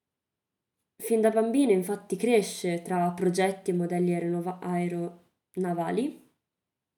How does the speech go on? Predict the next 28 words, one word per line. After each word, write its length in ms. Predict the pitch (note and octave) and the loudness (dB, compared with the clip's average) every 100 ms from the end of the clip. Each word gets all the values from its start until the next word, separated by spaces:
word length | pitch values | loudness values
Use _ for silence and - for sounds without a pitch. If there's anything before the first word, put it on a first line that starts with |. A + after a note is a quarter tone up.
| _ _ - - | _ _ -20 -4
poiché 240 | F#3+ F3+ | -2 0
di 100 | F3+ | 2
fatti 280 | F3+ F3+ F3+ | 2 0 -2
il 80 | F#3 | -4
padre 440 | F#3 F#3 F#3 F#3 | 0 2 2 2
si 140 | F#3+ F#3 | 0 -2
occupa 260 | F3 - | -6 -6
della 220 | E3+ E3+ F3 | -4 -4 -6
costruzione 540 | F3+ - F3+ - F3+ | -10 -10 -10 -4 -2
degli 280 | F3 F3 F3 | 0 -2 -2
Zero, 440 | - G#3+ A#3+ C4+ - _ _ _ | 0 0 0 -6 -12 _ _ _
che 100 | - | -4
sono 200 | F#3 F3+ | 0 0
i 40 | |
famosi 720 | F3 F3 F3 F3 E3+ F3+ F3 F3 | 0 -2 0 0 0 2 2 0
caccia 300 | F3+ F3+ - | -6 -8 -8
giapponesi, 800 | F#3 - F#3+ G3 A3+ D4+ E4 - _ _ - _ _ _ _ _ _ _ - | -8 -8 -2 -2 0 -4 -6 -12 _ _ -20 _ _ _ _ _ _ _ 4
e 220 | A3 G#3 | 8 10
la 100 | G#3 | 8
fascinazione 800 | G#3+ A#3 - A#3+ A#3 - C4 G3+ | 4 -2 -4 -4 -2 0 0 0
subita 340 | F3 F#3 F#3+ F#3+ | 0 -2 -4 -2
da 120 | F#3+ | 0
Miyazaki 640 | F#3+ F#3+ F3+ G3 F3+ F3+ | 0 -2 -2 0 -2 -4
per 180 | F3 F3 | -4 0
il 80 | F3+ | 0
mondo 220 | F3+ F3+ | 2 0
dell'avia-, 440 | F3 F3+ F#3+ G3 - | 0 -2 -2 -4 -4
dell'aviazione 1120 | F#3 F#3 G#3+ B3 - G#3 F#3+ G#3+ C4+ - | -2 0 -2 -4 -2 -2 -2 -4 -6 -14